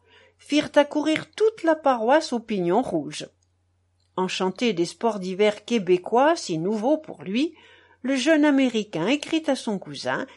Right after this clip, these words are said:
qu'il viendra passer les vacances du carnaval avec ses bons parents pour connaître en hiver la vie campagnarde du Canada, dont il conserve un si frappant souvenir en été. Décidément,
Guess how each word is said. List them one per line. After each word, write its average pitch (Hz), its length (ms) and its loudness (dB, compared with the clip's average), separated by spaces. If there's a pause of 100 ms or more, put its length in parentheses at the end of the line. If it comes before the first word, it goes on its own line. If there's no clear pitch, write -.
(120)
qu'il 311 160 0
viendra 262 400 2
passer 254 360 -2
les 233 140 0
vacances 247 400 -2
du 190 160 -10
carnaval 247 720 2
avec 214 280 -2
ses 170 160 -8
bons 277 280 2
parents 208 540 -2 (440)
pour 285 240 -4
connaître 247 640 0 (100)
en 349 120 6
hiver 254 640 4
la 208 180 2
vie 214 160 -4
campagnarde 254 680 -2
du 269 200 -6
Canada, 277 640 2 (480)
dont 180 140 -4
il 190 240 -6
conserve 214 560 -4
un - 80 -6
si - 260 -4
frappant - 440 -4
souvenir 240 760 0
en 302 180 4
été. - 420 -4 (1500)
Décidément, 233 840 2